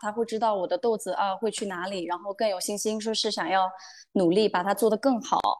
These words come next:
然后也让云南咖啡能够走到全世界，会有这样的庄园主。但是也会出现我所看到的，也会有一些就是他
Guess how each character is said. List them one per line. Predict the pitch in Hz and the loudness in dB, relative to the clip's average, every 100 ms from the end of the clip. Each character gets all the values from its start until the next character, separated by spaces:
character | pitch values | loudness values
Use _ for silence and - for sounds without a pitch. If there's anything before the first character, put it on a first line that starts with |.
| _ - | _ 0
然 | 180 | 0
后 | 180 196 | 4 4
也 | 180 | 6
让 | 175 208 202 | 4 4 2
云 | 185 | 2
南 | 185 | 0
咖 | 180 196 | 0 -2
啡 | 196 196 196 | 0 0 0
能 | - 185 | -2 2
够 | 220 | 4
走 | 196 170 | 4 4
到 | 190 | 4
全 | - 175 | 2 0
世 | 208 | 2
界， | 220 | 2
会 | 208 262 | 6 6
有 | 190 | 6
这 | 202 | 2
样 | 185 | 0
的 | |
庄 | 175 190 | -2 -4
园 | 185 185 | -4 -4
主。 | 170 151 | -4 -2
但 | 269 | -2
是 | 269 | 0
也 | 240 | 0
会 | 180 262 | 4 2
出 | 254 277 | 2 0
现 | - 254 220 - | 2 0 0 -8
我 | - 214 | -4 0
所 | 214 | 0
看 | - 269 247 | 0 0 2
到 | 202 | 2
的， | - 156 - - | 0 -2 -4 -2
也 | 175 | 0
会 | 185 269 | 4 6
有 | 202 | 6
一 | 180 | 4
些 | 190 202 | 0 -2
就 | 202 | -2
是 | 196 190 - - - _ _ - | -2 -2 -4 -18 -20 _ _ -6
他 | 208 202 202 | 0 0 2